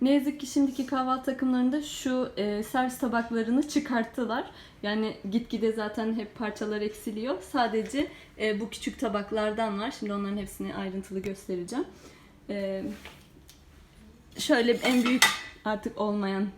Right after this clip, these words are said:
takımlarda olmayanlardan başlayayım. En büyük şöyle servis tabağı. Normalde pasta seti olarak da çay setlerinde de kullanılır. Direkt kahvaltıda da değil. Ee, şu şekilde göstereyim. Bu ilk böyle.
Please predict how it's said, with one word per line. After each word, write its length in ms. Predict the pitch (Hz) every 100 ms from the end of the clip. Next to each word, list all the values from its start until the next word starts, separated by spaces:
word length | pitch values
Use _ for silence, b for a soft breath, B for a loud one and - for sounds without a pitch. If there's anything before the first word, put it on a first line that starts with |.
| -
takımlarda 600 | 240 214 226 202 185 196
olmayanlardan 720 | 190 190 190 196 190 196 196
başlayayım. 480 | 190 190 - 247 302 B B -
En 240 | 233 220
büyük 160 | 226 226
şöyle 260 | 214 196
servis 360 | 233 220 208 -
tabağı. 300 | 196 214 226
Normalde 360 | 202 202 202 208
pasta 380 | 220 208 -
seti 260 | 196 190 208
olarak 420 | 190 190 202 -
da 220 | 180 190
çay 200 | - 185
setlerinde 560 | 185 185 185 185 185 185
de 80 | 180
kullanılır. 560 | - 175 175 190 196
Direkt 280 | 175 180 185
kahvaltıda 600 | 190 180 185 180 - 175
da 180 | 165 170
değil. 240 | 196 262 B B B B B 190
Ee, 260 | 185 180 180 185 233 - 233
şu 240 | 214 - 226
şekilde 460 | 208 185 185 180
göstereyim. 720 | 196 185 185 - 175 175 208 180
Bu 240 | 196 220 - B B B - -
ilk 300 | 196 185 -
böyle. 520 | 185 175 - 190 247